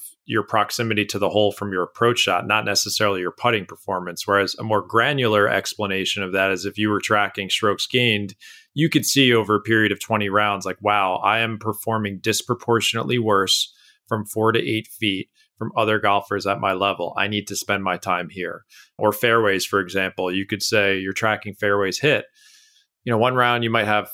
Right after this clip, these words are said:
five out of fourteen and another eight out of fourteen, but that just might be, like, literally ten feet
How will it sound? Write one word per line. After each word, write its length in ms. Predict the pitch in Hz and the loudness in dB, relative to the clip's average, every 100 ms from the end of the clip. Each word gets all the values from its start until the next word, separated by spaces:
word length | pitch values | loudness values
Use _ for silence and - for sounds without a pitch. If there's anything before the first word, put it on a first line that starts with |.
| - | 0
five 480 | 117 110 107 98 | 4 4 4 0
out 140 | 95 104 | 2 0
of 80 | 98 | 0
fourteen 540 | - 107 - 117 107 | -2 -2 -2 -4 -2
and 100 | 95 | -2
another 300 | 98 101 98 | -2 0 0
eight 240 | 104 113 | 0 0
out 140 | 101 92 | 2 0
of 120 | 87 | -4
fourteen, 560 | - 98 - 101 95 90 | -4 -4 -4 -8 -8 -6
but 140 | 107 | -2
that 220 | 117 110 | -2 -2
just 200 | - 113 | -2 -2
might 220 | 120 107 104 | 0 -2 0
be, 140 | 107 | 0
like, 260 | 101 95 113 | 2 0 0
literally 420 | 107 107 98 95 | 2 4 4 0
ten 300 | - 107 104 | -2 -4 -4
feet 400 | - 113 101 | -6 -2 0